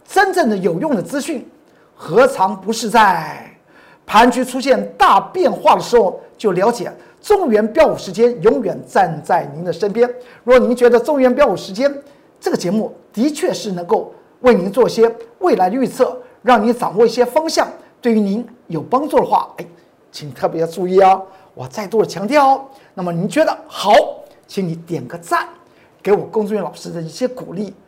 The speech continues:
还有哪个单元我里面讲的一些内容，对于你有帮助，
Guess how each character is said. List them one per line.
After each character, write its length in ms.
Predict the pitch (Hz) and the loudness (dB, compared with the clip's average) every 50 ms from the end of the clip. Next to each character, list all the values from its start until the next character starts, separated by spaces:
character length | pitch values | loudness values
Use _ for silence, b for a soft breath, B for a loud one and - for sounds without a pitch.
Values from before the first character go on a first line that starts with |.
| b b b b | b b b b
还 100 | - 277 | -6 -4
有 140 | 339 320 - - - - _ _ _ _ _ _ _ _ | -4 -4 -6 -10 -14 -20 _ _ _ _ _ _ _ _
哪 300 | - 262 262 - 202 180 | -4 -4 -2 -2 -2 -4
个 120 | - 359 359 | -2 -2 0
单 320 | 359 370 370 370 359 285 | 2 4 4 4 4 2
元 240 | 202 170 165 196 - - b b b b | 0 -2 -2 -4 -8 -14 b b b b
我 100 | b 247 | b 2
里 60 | 285 220 | 2 2
面 180 | 214 294 294 | 0 -2 -2
讲 240 | - - - - 165 | -2 -4 -4 -4 -4
的 60 | 202 | -6
一 20 | 220 | -6
些 140 | - 294 | -6 -6
内 220 | 320 359 415 392 226 | -6 -4 -2 -2 -2
容， 220 | 160 143 147 170 - - b b b b b b - | -2 -4 -10 -12 -16 -20 b b b b b b -4
对 100 | - 330 | 0 2
于 220 | 262 262 277 277 | 2 4 2 2
你 240 | 269 214 185 220 277 | -2 -2 0 0 0
有 100 | 285 208 | 0 -2
帮 360 | 143 - - - 247 269 320 | -4 -6 -8 -8 -6 -6 -8
助， 240 | 311 - - 359 349 | -10 -8 -8 -8 -8